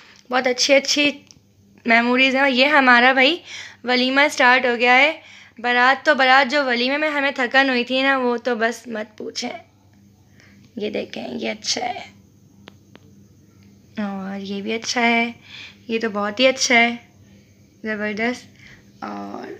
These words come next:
ये मेरा फेवरेट पोज है। और ये देखिए, ये मोइनाज सैलून से हम रेडी हुए थे और क्या कमाल का मेकअप है। हैदराबाद का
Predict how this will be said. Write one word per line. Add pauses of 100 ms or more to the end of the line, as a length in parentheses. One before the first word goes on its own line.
(260)
ये
मेरा
फेवरेट
पोज
है। (1200)
और
ये
देखिए,
ये
मोइनाज
सैलून
से
हम
रेडी
हुए
थे
और
क्या
कमाल
का
मेकअप
है।
हैदराबाद
का